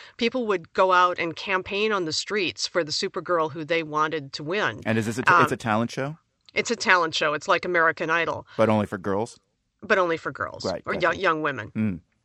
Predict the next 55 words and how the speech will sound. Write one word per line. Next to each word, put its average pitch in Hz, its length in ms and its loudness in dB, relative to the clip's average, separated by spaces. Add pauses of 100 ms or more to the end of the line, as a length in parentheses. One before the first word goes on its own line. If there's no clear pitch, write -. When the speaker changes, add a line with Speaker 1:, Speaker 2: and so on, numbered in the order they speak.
Speaker 1:
And 196 140 2
then 190 180 0
people 220 320 -4
would 180 200 -4
really 196 220 2
get 180 220 2
into 160 260 -2
voting. 202 540 -2 (480)
And 196 120 4
the 196 80 2
government 240 340 4
looked 220 180 -2
<laughs> - 0 -
around 208 280 2
at 196 80 -2
this - 220 -4
and 196 60 -2
was 175 140 -4
like, 165 220 -4
"Uh, 151 320 4
no, 151 440 0 (400)
we're 208 140 4
not 190 220 6
going 185 200 2
to 175 180 -2
encourage 160 480 0
this." 139 380 -4 (220)
And 202 100 0
in 196 60 2
fact, 208 220 8
when 196 120 0
I 202 100 6
went 214 160 2
out 180 140 6
and 165 100 -2
talked 180 260 4
to 170 60 -6
people 165 400 -2
when 160 240 -2
they 156 160 0
banned 165 440 0
voting 156 400 -2
for - 120 -12
Supergirl 147 600 -4
and 139 100 -6
said 156 160 -6
that - 120 -4
we're 160 80 -4
just 151 200 -8
gonna 156 120 -4
have 147 140 -6
judges 151 420 -2
in 139 120 -6
the 135 60 -10
studio, 185 640 -4